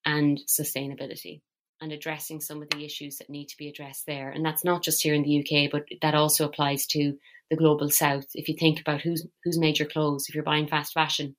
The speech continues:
the person who's made your clothes is likely to have been in a factory in Bangladesh, and the wages that they've received, you have to ask yourself, are they getting the, the living wage? Um, if the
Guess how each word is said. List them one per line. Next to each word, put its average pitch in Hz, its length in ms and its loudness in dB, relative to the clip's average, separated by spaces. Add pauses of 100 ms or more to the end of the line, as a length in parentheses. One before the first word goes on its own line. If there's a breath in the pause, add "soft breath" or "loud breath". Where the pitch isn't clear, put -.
(520 loud breath)
the - 60 -20
person 180 340 4
who's 165 100 2
made 165 160 6
your 160 120 2
clothes 160 320 4
is - 80 -2
likely 151 320 2
to 151 140 0
have 147 100 -4
been 147 180 6
in 147 120 4
a 147 40 -2
factory 151 400 -2
in 143 100 -2
Bangladesh, 143 640 -4 (420 soft breath)
and 160 80 4
the 160 80 6
wages 160 320 6
that 156 160 -2
they've 151 180 4
received, 147 480 0 (320 soft breath)
you 160 120 0
have - 80 -10
to 151 40 0
ask 151 240 -2
yourself, 151 400 -2
are 160 80 -4
they 156 140 0
getting 156 280 2
the, 151 240 -2
the 156 80 0
living 151 320 2
wage? 170 460 2 (640 soft breath)
Um, 156 240 4
if 160 180 2
the 151 200 -2